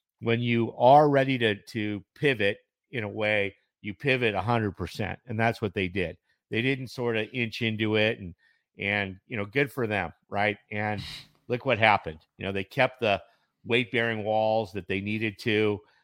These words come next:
you know, with, with Kupp and Stafford and Donald and, and then, and they got rid of all the other quote unquote weight bearing walls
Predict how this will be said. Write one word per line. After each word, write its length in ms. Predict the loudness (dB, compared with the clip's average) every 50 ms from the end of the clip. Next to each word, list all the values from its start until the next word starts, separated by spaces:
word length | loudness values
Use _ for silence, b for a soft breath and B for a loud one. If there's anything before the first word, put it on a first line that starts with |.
| b b _
you 100 | -8 -6
know, 160 | -4 -4 -4
with, 200 | -4 -4 -6 -6 -10
with 180 | -12 -12 -12 -12 _ -6
Kupp 480 | 0 2 4 4 4 2 0 -2 -8
and 140 | -14 -14 -14
Stafford 840 | -12 -4 0 4 4 4 4 2 0 -2 -4 -2 -2 -2 -2 -4
and 220 | -6 -10 -12 -12 -8
Donald 720 | -6 -4 -4 -2 -4 -4 -4 -4 -2 -2 -2 -2 -4 -6 -8
and, 180 | -10 -12 -12 b b b b b b b b b _ -8
and 380 | -6 -4 -4 -4 -6 -6 -10 -6
then, 320 | -4 -4 -4 -2 -4 -8 -10 -6
and 160 | -6 -4 -2
they 120 | 0 0 0
got 240 | 0 0 0 0
rid 160 | 0 -2 -2 -2
of 160 | -4 -6 -10 -16 _ _ _ -18 -16 -14 -10 -6
all 200 | -2 0 0 0
the 160 | 2 2 0
other 240 | 0 0 -2 -4 -6 -10 -14 _ -14
quote 200 | -10 -10 -8 -8
unquote 360 | -8 -10 -8 -6 -6 -6 -4
weight 200 | -4 -4 -4 -4
bearing 260 | -6 -6 -6 -6 -6
walls 340 | -4 -2 -2 -2 -2 -4 -6